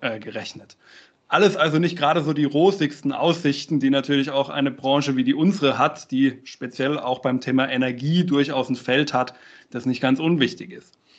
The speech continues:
Heißt für uns als Studioverantwortliche natürlich, wir müssen uns mit unserer eigenen Wirtschaftlichkeit vielleicht noch ein bisschen stärker auseinandersetzen, als wir es in der Vergangenheit sowieso schon getan haben.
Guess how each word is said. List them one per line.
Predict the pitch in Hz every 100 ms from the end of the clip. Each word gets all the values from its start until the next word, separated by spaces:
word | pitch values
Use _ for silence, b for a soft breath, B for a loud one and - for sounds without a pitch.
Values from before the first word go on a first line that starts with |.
| b -
Heißt | 160 185 185
für | 170
uns | 214 185
als | 180
Studioverantwortliche | 226 240 214 160 160 147 151 147 139
natürlich, | 143 143 147 175 196 156
wir |
müssen | 139 165 170
uns | 156 151
mit | 151 147
unserer | 147 131
eigenen | 123 170 160 147
Wirtschaftlichkeit | 208 - 156 143 - 139 127
vielleicht | 135 135 170 -
noch | 196 175
ein | 156 -
bisschen | - 226 - 190 175
stärker | - 180 190 151
auseinandersetzen, | 143 139 143 165 160 156 151 -
als | 143 143 147
wir | 147
es | 147
in |
der | 139
Vergangenheit | 131 127 135 143 131 127
sowieso | 131 120 135 156
schon | 127
getan | 95 - 107 98
haben. | - -